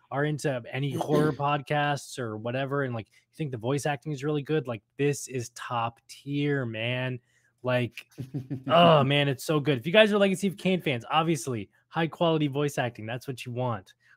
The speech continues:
Speaker 1: right? So only the best for Dead House Sonata. But this episode was great. It is all about the whites and, and, uh,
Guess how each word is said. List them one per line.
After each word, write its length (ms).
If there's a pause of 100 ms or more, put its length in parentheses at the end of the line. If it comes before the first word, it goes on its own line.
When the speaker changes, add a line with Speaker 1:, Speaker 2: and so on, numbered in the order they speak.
(120)
Speaker 1:
right? 360 (280)
So 480 (200)
only 220
the 120
best 340
for 100
Dead 220
House 240
Sonata. 480 (320)
But 120
this 200
episode 320
was 140
great. 420 (220)
It 80
is 100
all 380
about 540 (320)
the 160
whites 760 (380)
and, 360 (180)
and, 300
uh, 280